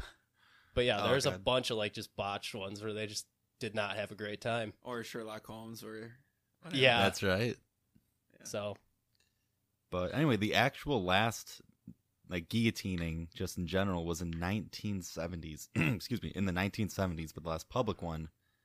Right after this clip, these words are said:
Speaker 2: in nineteen thirty-nine. And honestly, the pictures of this, and I'll maybe post these to our social media. <laughs> We'll see. It is someone getting their head chopped
Speaker 1: Is
Speaker 2: off.
Speaker 1: it the ones that are in front of, like, the apartment buildings, just, like, in the middle of the street?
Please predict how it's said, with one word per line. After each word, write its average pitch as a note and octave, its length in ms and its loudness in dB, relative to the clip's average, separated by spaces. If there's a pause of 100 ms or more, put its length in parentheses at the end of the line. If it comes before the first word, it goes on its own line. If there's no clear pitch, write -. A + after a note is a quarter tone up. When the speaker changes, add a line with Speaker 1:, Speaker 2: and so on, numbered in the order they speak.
(180)
Speaker 2:
in E2 100 -6
nineteen F2+ 380 -2
thirty-nine. F2 380 -2
And F2+ 120 0
honestly, A#2 320 0
the G2+ 100 0
pictures B2 540 0
of E2+ 200 -4
this, G2 400 -2 (1120)
and G2+ 80 0
I'll G#2+ 320 4 (340)
maybe B2+ 320 4
post F2+ 240 0
these E2 140 -6
to F2 60 -2
our D#2+ 80 0
social E2+ 320 -4
media. E2 300 0
<laughs> F2 60 0
We'll A2 140 4
see. E2+ 320 2
It F2+ 100 -2
is G2 160 4
someone F#2 280 0
getting E2+ 140 -2
their D#2+ 220 -2
head E2 260 -4
chopped - 220 -6
Speaker 1:
Is - 100 4
Speaker 2:
off. D#3 60 4
Speaker 1:
it D#3 100 2
the E3+ 60 6
ones C#3 320 2
that C3 140 2
are B2+ 100 2
in A#2+ 140 0
front A#2 240 0
of, A#2 60 2
like, A#2 180 0
the A#2+ 80 -4
apartment G#2 480 -4
buildings, A2 420 -4
just, - 140 -6
like, G#2+ 120 -4
in G#2 60 -6
the G#2+ 80 -6
middle G#2+ 220 -4
of A2 60 -4
the A2 60 -4
street? A2+ 380 -6